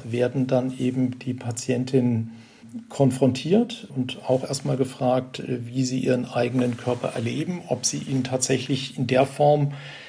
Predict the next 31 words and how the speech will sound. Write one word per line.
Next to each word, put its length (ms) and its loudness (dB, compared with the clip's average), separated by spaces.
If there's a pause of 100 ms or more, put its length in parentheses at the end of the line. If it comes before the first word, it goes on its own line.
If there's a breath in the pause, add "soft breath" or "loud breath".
(200 loud breath)
wie 180 4
wir 140 8
ihn 500 4 (140)
zeigen, 640 2 (520)
in 180 0
der 180 2
richtigen 640 -2 (180)
Körperproportion 1300 0 (140)
erlebt 460 0
werden 380 2
oder 240 2
an 140 -2
welcher 280 0
Stelle 320 0
sie 140 -6
ihn 220 -2
anders 440 -2
erleben. 420 -2
Und 160 0
dann 220 4
gehen 220 -2
wir 120 4
sehr 220 2
gezielt 720 2
daran, 460 4
neben 440 4
der 160 0
Gewichtsnormalisierung 1800 2
eben 320 0
auch 340 -2
eine 300 2